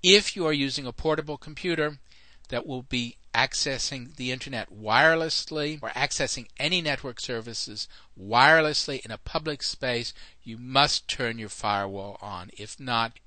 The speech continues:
it, it's just an invitation to trouble. So the firewall, the functionality hasn't changed in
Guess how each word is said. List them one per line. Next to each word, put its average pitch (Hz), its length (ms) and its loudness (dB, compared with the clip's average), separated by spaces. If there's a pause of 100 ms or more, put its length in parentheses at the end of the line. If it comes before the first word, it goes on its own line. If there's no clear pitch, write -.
(100)
it, - 260 -12 (220)
it's - 340 -10
just - 240 -4
an 117 120 -14 (100)
invitation 135 640 -4
to 95 140 -12
trouble. - 380 -10 (760)
So - 140 -8
the 120 60 -2
firewall, 185 680 8 (280)
the - 80 -10
functionality 175 720 4
hasn't 135 300 -4
changed 123 440 -4
in 117 160 -10